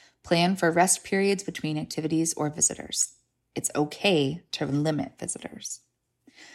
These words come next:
Restlessness and confusion. Confusion as to time, place, and recognition of people is common. This can include members of the family and close friends. At times, the person may become restless.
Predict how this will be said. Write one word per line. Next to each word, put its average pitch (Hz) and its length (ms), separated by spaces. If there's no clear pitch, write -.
Restlessness 214 760
and 160 140
confusion. - 540
Confusion 226 520
as 170 260
to 180 120
time, 170 600
place, 151 540
and 151 140
recognition 185 520
of 175 100
people 147 300
is 135 120
common. - 500
This 180 140
can 190 140
include 180 380
members 156 360
of 160 80
the 156 80
family 139 480
and 151 240
close 165 300
friends. - 520
At - 180
times, 170 400
the 180 60
person 165 340
may 143 120
become 147 380
restless. - 680